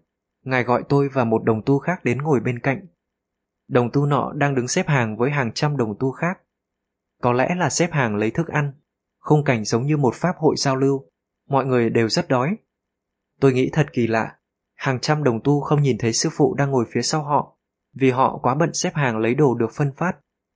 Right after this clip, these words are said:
Khi sư phụ gọi chúng tôi đến bên ngài, đồng tu nọ đã đưa phần đồ mà anh nhận được cho người khác, rồi đến bên sư phụ. Mặc dù tôi không nhìn thấy rõ,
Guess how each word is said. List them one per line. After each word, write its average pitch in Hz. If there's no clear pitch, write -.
Khi -
sư 147
phụ 135
gọi 127
chúng 123
tôi 143
đến 127
bên 135
ngài, 117
đồng 123
tu 151
nọ 131
đã 127
đưa 151
phần 131
đồ 110
mà 110
anh 143
nhận 131
được 117
cho 147
người 127
khác, 165
rồi 117
đến 117
bên 135
sư 131
phụ. -
Mặc 131
dù 120
tôi 135
không 139
nhìn 123
thấy 117
rõ, 165